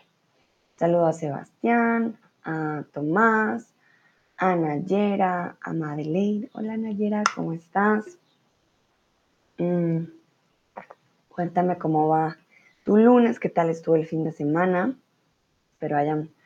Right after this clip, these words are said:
podido descansar lo suficiente. Bueno, entonces para comenzar voy a preguntarles,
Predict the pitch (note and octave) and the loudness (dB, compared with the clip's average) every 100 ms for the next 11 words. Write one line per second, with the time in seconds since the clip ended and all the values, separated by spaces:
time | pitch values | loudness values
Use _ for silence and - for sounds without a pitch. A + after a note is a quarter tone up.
0 | - - - - - F#3 F3+ F3 E3+ E3+ | -20 -20 -16 -6 4 6 8 6 4 0
1 | D#3 D#3 D3 D3 - - _ E3+ E3 D#3+ | -4 -4 -2 -4 -4 -12 _ -2 0 -2
2 | D#3 D3+ - C3+ - - - _ _ _ | -6 -10 -12 -14 -12 -14 -14 _ _ _
3 | _ _ _ - - _ - D#3 D#3 - | _ _ _ -14 -14 _ -4 0 0 -4
4 | _ _ _ _ - - - G#3 A3+ C4 | _ _ _ _ -20 -20 -2 0 0 -2
5 | - A3 G3+ F3+ - _ - G#3 A3+ C#4 | 4 6 6 2 -4 _ -6 0 2 2
6 | B3+ - D#3+ D3+ D#3+ A#3+ - _ _ _ | -2 -4 -2 -2 -2 -4 -10 _ _ _
7 | _ D#3 D#3 D#3 - E3 G#3 G#3+ F#3+ F#3 | _ 2 2 2 -2 0 -2 -2 2 2
8 | D#3+ D3+ D3+ A#3 | 2 -4 -6 -10